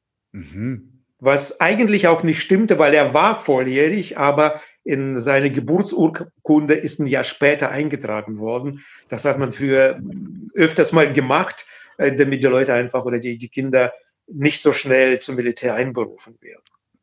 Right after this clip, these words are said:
Speaker 2: So, deswegen ist er dann, hat er dann,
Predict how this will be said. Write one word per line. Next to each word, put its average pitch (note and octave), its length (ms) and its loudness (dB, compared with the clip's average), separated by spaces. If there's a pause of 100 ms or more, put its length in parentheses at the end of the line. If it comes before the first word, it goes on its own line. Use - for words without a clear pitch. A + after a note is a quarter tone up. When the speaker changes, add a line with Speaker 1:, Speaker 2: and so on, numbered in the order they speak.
(240)
Speaker 2:
So, A2 340 -6
deswegen C3+ 560 0
ist - 260 -6
er B2+ 140 2
dann, B2 320 -2 (260)
hat C#3+ 160 0
er D3 60 2
dann, C3 340 0